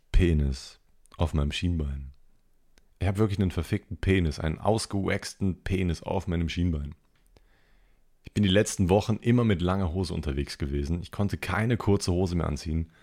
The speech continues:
weil ich mir, weil ich mir das nicht antun wollte, dass irgendwer sieht, dass ich einen verf-, verfickten Penis, wie oft hab ich verfickt gesagt, jetzt schon das vierte Mal, einen Penis auf meinem Schienbein habe. Ich konnte mir diese, ich wollte mir diesen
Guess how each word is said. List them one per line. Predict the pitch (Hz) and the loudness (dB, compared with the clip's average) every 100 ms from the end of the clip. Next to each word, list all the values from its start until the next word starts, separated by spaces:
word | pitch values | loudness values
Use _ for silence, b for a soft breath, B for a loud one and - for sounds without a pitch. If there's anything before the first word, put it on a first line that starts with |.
| b b b b | b b b b
weil | 90 92 | -2 0
ich | - | 0
mir, | 87 85 82 78 b b b b b b b b | 0 2 0 -2 b b b b b b b b
weil | - - | -2 -2
ich | 95 | 2
mir | 98 | 2
das | 92 | 2
nicht | 107 104 - | 2 0 0
antun | 110 127 95 80 | 0 2 2 2
wollte, | 82 87 | 2 0
dass | 82 - | -4 -2
irgendwer | 110 120 98 90 | 2 2 2 2
sieht, | 73 87 98 - | 0 -2 -4 -4
dass | 73 | -6
ich | 80 | -6
einen | 87 80 | -8 -8
verf-, | - - - - | -10 -16 -20 -20
verfickten | - - - 131 - 95 | -16 -14 -6 -6 -6 -12
Penis, | - - 101 76 78 - - _ - | -6 -2 0 0 -4 -10 -20 _ -12
wie | 85 | -10
oft | - | -10
hab | - | -10
ich | - | -10
verfickt | - - 110 | -12 -10 -10
gesagt, | - 69 76 76 | -10 -12 -10 -10
jetzt | - - | -12 -8
schon | |
das | 78 | -8
vierte | - 98 76 | -6 -4 -4
Mal, | 71 69 B B B B B B B B _ _ - | -6 -8 B B B B B B B B _ _ 2
einen | 90 85 | 2 4
Penis | 107 113 92 95 - | 4 6 6 4 2
auf | - 101 98 | -2 0 2
meinem | 90 | 0
Schienbein | - 98 87 71 | 0 -2 -2 0
habe. | 71 73 | -2 -6
Ich | - | -4
konnte | 107 110 | -4 -2
mir | 104 87 | 0 0
diese, | 85 87 82 - B B B | 0 0 0 -4 B B B
ich | 78 | 0
wollte | 101 131 127 | 4 4 4
mir | 107 | -2
diesen | 101 98 107 95 | -2 -2 -2 -2